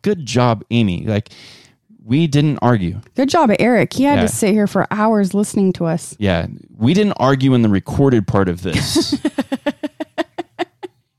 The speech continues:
Speaker 2: We should do that.
Speaker 1: Yeah.
Speaker 2: Eric, you should record us the pre, the pre-podcast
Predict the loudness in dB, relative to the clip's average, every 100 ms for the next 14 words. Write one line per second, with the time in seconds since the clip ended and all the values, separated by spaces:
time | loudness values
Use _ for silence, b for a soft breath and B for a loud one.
0 | -20 B B -16 B _ _ _ _ _
1 | -2 0 0 2 2 2 2 0 -2 _
2 | -4 0 2 2 0 0 0 0 0 0
3 | 0 2 2 0 -2 -4 -2 0 2 2
4 | 0 -2 -8 _ _ _ -8 -4 0 0
5 | 0 0 2 0 0 0 2 0 -2 -12